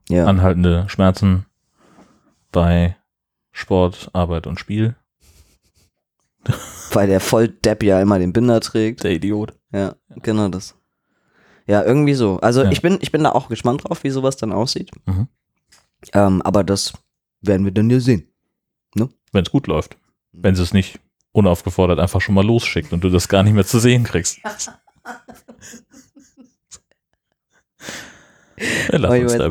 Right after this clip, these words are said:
Speaker 2: überraschen.
Speaker 1: nicht, ja, ich will, genau.
Speaker 2: Wollte nur noch mal hören, wie es so mit dem, mit dem, mit dem letzten Testo-Dings gelaufen ist. Ist auch wieder dran gewesen wahrscheinlich.
Speaker 1: Merkst du das eigentlich, dass ich dich die ganze Zeit total smoothe Übergänge machen lasse und dir gar nicht reinquatsch?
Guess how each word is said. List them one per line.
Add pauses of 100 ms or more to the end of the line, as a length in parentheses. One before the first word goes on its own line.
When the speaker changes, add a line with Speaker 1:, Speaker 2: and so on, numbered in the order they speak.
Speaker 2:
überraschen.
Speaker 1:
nicht,
ja,
ich
will, (280)
genau. (880)
Speaker 2:
Wollte
nur
noch
mal
hören,
wie
es
so
mit
dem, (500)
mit
dem,
mit
dem
letzten
Testo-Dings
gelaufen
ist. (400)
Ist
auch (280)
wieder
dran
gewesen
wahrscheinlich.
Speaker 1:
Merkst
du
das
eigentlich,
dass
ich
dich
die
ganze
Zeit
total
smoothe
Übergänge
machen
lasse
und
dir
gar
nicht
reinquatsch?